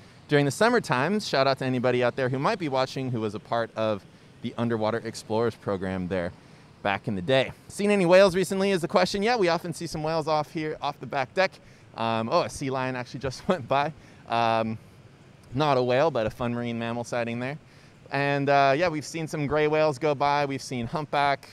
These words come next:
blue whales from the back deck of the aquarium. So a whole lot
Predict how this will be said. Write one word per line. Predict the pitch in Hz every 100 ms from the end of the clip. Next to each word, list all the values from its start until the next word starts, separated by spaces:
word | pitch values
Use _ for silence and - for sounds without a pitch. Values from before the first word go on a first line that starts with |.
| - -
blue | - 156 151
whales | 147 143 139 -
from | 139
the | 131
back | 131 131
deck | 135 -
of |
the | 131
aquarium. | 123 147 135 135 131 - - - - -
So | - 113 110 110
a | 107
whole | 101 - 127 120
lot | 110 107 104